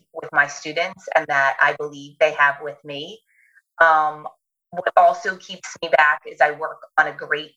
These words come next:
team, keeps me coming back is that I work on a great team with other exceptional professionals. But really, at the end of the day, I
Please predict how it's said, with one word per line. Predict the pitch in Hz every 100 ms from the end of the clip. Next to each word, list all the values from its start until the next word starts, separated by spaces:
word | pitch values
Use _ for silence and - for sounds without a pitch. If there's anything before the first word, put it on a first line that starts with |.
| _ -
team, | 160 151 175 _
keeps | 180 - 180
me |
coming | 165 156 151
back | 143 139
is | 156
that | 156
I | 147
work | 143 156 156 -
on | 156
a | 147
great | 147 151 -
team | - 147 156 185 _ _ _ -
with | 165 -
other | 156 160 160 -
exceptional | - - - 143 - 160 151 151 151 -
professionals. | - 165 - - - 180 185 208 - _ _ _ _ _ _ _
But | 208 190 180
really, | 185 190 233
at | 233
the | - -
end | -
of | 196 190
the | 190 170
day, | 165 165 190 226 - -
I | 160 165 185 185 196